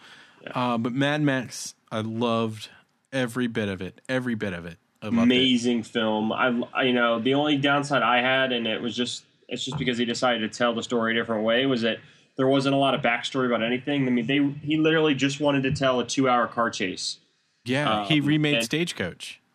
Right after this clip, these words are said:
Speaker 1: And that's all it is, is a two-hour car chase back and forth on the same goddamn road.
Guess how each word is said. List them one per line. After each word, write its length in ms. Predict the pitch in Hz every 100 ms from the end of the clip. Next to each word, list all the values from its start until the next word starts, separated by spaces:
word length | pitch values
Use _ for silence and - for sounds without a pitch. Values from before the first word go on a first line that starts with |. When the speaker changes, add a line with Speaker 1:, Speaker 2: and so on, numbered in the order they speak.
| _ -
Speaker 1:
And 100 | 123
that's 200 | 127 139
all 200 | 127 123
it 80 | 120
is, 140 | 107
is 100 | 98
a 40 |
two-hour 380 | 101 135 127 123
car 220 | 120 120
chase 440 | 117 110 104 104 -
back 300 | - 113 120
and 120 | 120
forth 340 | - 110 107
on 80 | 110
the 80 | 107
same 300 | - 117 113
goddamn 400 | 113 110 113 113
road. 340 | 107 101 98